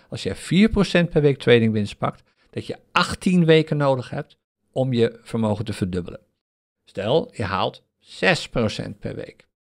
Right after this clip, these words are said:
Dan heb je tweeënzeventig gedeeld door zes is twaalf weken nodig om je vermogen te verdubbelen.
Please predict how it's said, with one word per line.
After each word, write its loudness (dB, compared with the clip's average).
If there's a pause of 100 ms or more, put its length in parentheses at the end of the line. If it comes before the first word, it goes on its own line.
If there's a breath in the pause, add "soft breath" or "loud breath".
(260)
Dan -6
heb -2
je -2 (100)
tweeënzeventig 2
gedeeld 4
door 0
zes -6 (340)
is -8 (240)
twaalf 4
weken 0
nodig -6
om 2
je 2
vermogen -2
te -8
verdubbelen. -6